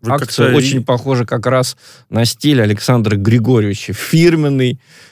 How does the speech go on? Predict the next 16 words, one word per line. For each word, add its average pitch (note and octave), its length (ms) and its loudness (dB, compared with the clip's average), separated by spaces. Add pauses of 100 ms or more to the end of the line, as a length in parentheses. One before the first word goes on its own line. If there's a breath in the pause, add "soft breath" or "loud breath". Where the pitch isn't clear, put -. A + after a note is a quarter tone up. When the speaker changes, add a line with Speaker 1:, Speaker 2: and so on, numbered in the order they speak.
(120)
Speaker 2:
Э, A#2+ 320 2
Россия, D3+ 480 2
я C#3 160 2
вам C3+ 160 0
напомню, C#3+ 400 0
никогда D3+ 640 2
вот G#2 180 -4
таких A2+ 320 -4
вещей D#3 520 -2 (180 soft breath)
не B2+ 300 4
делала. G2+ 480 0 (480 soft breath)
Против B3 440 2
нас D#3+ 200 0
такие B2 360 -2
вещи G2 320 -4
делали. C#3+ 720 2